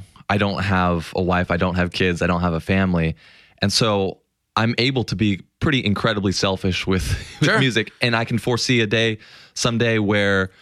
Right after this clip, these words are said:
Speaker 1: okay, you know, I'm, I'm glad that I've reached this point and I'm comfortable being at this, and I will willingly choose to sort of plateau willingly.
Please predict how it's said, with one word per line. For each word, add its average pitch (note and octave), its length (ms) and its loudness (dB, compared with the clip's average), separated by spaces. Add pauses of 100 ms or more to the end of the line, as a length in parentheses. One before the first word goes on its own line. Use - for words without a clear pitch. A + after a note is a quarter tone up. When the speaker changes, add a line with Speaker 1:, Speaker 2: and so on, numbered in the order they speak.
(280)
Speaker 1:
okay, A#2+ 260 0
you A2 140 0
know, A2 80 0
I'm, C3 320 -2 (240)
I'm A2+ 160 0
glad G#2 580 0 (260)
that G2+ 140 0
I've F#2 180 0
reached G#2 200 0
this G2 120 -2
point G#2+ 320 -2
and G2+ 80 0
I'm G2 140 0
comfortable G#2 360 -2
being F#2+ 180 0
at F#2 160 -2
this, F#2+ 160 -4
and G#2+ 160 0
I G#2+ 180 0
will G2+ 400 0
willingly G2+ 460 0
choose A2+ 400 0
to F#2+ 200 -2
sort F#2+ 220 0
of F2 160 -4 (1200)
plateau G#2+ 680 -2 (220)
willingly. G2 640 0